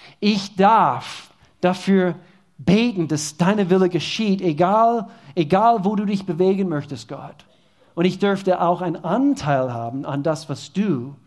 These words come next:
tust.“ Deshalb, ich bin überzeugt, eine von den größten Wunden ist auch,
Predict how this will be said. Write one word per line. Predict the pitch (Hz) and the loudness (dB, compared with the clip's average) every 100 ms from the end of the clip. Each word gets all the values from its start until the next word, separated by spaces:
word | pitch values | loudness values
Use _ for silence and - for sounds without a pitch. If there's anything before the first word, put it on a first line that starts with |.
| _ _ _ _ | _ _ _ _
tust.“ | - 202 127 - - - _ _ _ _ _ _ _ _ _ _ _ _ _ _ _ _ _ _ _ _ - | -4 -2 -2 -8 -18 -20 _ _ _ _ _ _ _ _ _ _ _ _ _ _ _ _ _ _ _ _ -4
Deshalb, | 170 196 185 | 2 4 4
ich | 180 | 2
bin | 180 190 | 0 2
überzeugt, | 196 196 208 214 131 - - _ _ _ _ _ _ - | 2 0 0 0 -2 -6 -20 _ _ _ _ _ _ -2
eine | 165 185 | 0 0
von | 190 | 0
den | 175 165 | 0 -2
größten | 143 143 147 - 185 196 - _ _ _ _ _ _ - | -2 -2 -4 -6 -8 -8 -16 _ _ _ _ _ _ -12
Wunden | 127 139 160 196 | -4 0 0 -2
ist | 180 - | -6 -2
auch, | 233 196 170 190 - | 0 0 -2 -6 -16